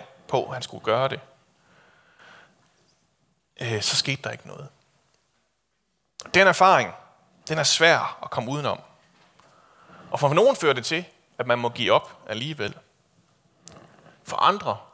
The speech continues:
så fører det til en ny fase i troen. En mere moden tro,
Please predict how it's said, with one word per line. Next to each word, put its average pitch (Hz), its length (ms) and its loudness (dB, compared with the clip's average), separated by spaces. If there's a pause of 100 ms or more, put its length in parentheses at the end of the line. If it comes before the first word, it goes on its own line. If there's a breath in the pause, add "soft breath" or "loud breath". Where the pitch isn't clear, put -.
så - 120 -14
fører 151 240 2
det - 120 0
til 127 220 -4 (280)
en 127 140 -8
ny 156 200 -8
fase 98 340 -4
i - 40 -10
troen. - 320 -14 (1000)
En 131 100 -8
mere 156 180 4
moden 147 340 -2
tro, - 400 -10